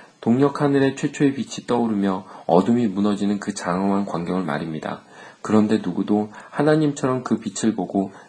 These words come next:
기뻐할 줄 모릅니다. 그 빛이 하나님의 보시기에 좋았더라는 그 대목을 보십시오. 창조는 바로 만족이에요. 그 기쁨이었던 거죠. 아주 짧은 한마디 말이었지만,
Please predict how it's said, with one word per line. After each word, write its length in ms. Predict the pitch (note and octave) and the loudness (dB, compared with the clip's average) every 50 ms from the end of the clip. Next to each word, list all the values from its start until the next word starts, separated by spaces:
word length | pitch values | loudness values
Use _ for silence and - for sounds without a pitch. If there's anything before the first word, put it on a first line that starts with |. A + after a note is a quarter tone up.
| _ - | _ -20
기뻐할 460 | - - - _ A2 G#2 F#2+ F2+ - | -20 -20 -6 _ 0 0 0 0 -2
줄 160 | - A2 G#2 | -2 0 0
모릅니다. 640 | G2 F#2 F2+ F2+ F#2 F#2 E2+ D#2+ - - - - - _ _ _ - - - - _ _ | 0 -2 -4 -4 -6 -6 -8 -8 -8 -10 -10 -12 -16 _ _ _ -20 -20 -20 -20 _ _
그 140 | - C3 B2 | -6 -6 -4
빛이 520 | - A#2 A2 A2+ - - B2+ B2 A#2+ A#2+ - - - - | -4 -4 -4 -4 -4 -4 -2 -2 -2 -4 -8 -16 -20 -12
하나님의 520 | - - D3+ D3+ D3+ D3+ C#3+ C#3 C#3 C3 C#3 | -6 0 2 4 4 4 4 2 2 0 0
보시기에 440 | - G#2 - - G#2 G#2+ A2 A2 | -2 -4 -4 -4 -2 -2 -2 -2
좋았더라는 1200 | - - G#2 G#2 G#2+ - - - G2 F#2+ G#2 G2+ F#2 F2 - - - - _ _ - A2 A2+ A#2 A2 A2+ | 0 0 0 0 0 0 -2 -2 0 2 2 2 2 0 -4 -12 -20 -20 _ _ -2 0 0 2 0 0
그 140 | - G#2+ | -2 -4
대목을 420 | - - F#2 F2+ G2 G2 G#2 G2 G2 | -2 -2 -2 0 2 2 0 0 -2
보십시오. 560 | - F#2 - - - - - - D#2 D2 D2 - - _ _ _ _ _ _ _ _ _ _ _ - _ _ - - - - - | -4 -6 -6 -8 -10 -10 -8 -6 -6 -6 -6 -8 -14 _ _ _ _ _ _ _ _ _ _ _ -20 _ _ -20 -20 -20 -18 -10
창조는 680 | - - A#2+ C3+ C#3 B2+ B2+ A2+ A#2 B2 A#2+ G#2+ - | -6 -4 -2 -2 0 0 0 0 0 0 0 -2 -2
바로 220 | - - - F#2 E2 | -4 -4 -4 -2 -2
만족이에요. 720 | D#2+ D#2 D#2+ F2 F2+ G2 F#2 F2 D#2+ D#2+ D#2+ D#2+ D#2+ D#2 - - - - - - - - - | -2 -2 -2 -2 -2 -4 -4 -4 -4 -6 -6 -6 -8 -10 -12 -18 -20 -20 -20 -20 -20 -14 -4
그 140 | - C3 A#2 | -2 -2 -2
기쁨이었던 720 | - - A2+ - - C#3+ C3+ B2+ A#2+ A#2 - A2 G#2 G2 | -2 -6 -6 0 2 2 2 2 0 -2 -2 -4 -4 -4
거죠. 400 | E2+ E2+ E2 - - F#2 D#2 - - _ _ - - - - - - | -4 -8 -10 -10 -10 -12 -12 -12 -14 _ _ -20 -20 -20 -18 -6 0
아주 280 | F#2 G2+ G2+ C3 A#2+ | 0 0 2 0 2
짧은 340 | - C#3 C#3+ D3+ D3 D#3 D3+ | 4 6 6 6 4 4 2
한마디 600 | D3+ D#3+ D#3+ D#3 B2+ G#2+ G2+ G2+ - - A#2+ A#2 | 2 2 2 4 4 4 2 0 -2 -2 -2 0
말이었지만, 760 | - - D#2 F2 F#2+ G2+ F#2+ F2+ - - F#2+ G2 F#2+ F#2+ F#2 | 0 0 0 2 2 2 0 0 -2 -4 -4 -2 -2 -2 -4